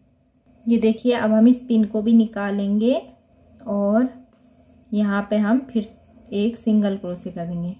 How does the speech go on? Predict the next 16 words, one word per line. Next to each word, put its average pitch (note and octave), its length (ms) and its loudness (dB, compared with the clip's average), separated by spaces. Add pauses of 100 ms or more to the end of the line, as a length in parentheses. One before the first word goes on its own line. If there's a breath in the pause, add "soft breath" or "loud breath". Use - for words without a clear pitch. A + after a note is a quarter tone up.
(540 soft breath)
देखिए A3 360 2
दोस्तों, B3 360 2
यहाँ A3 320 4
तो B3+ 120 -2
हमने B3 260 6
बारह G#3+ 320 2
फंदे A3+ 260 2
छोड़ A3+ 180 0
दिए, A3+ 80 2
हमारे A3+ 200 2
पास A#3 240 -2
total A3 320 0
थे B3 180 0
तीस A#3+ 440 0
single G3+ 360 -4
क्रोशे। F3+ 440 -12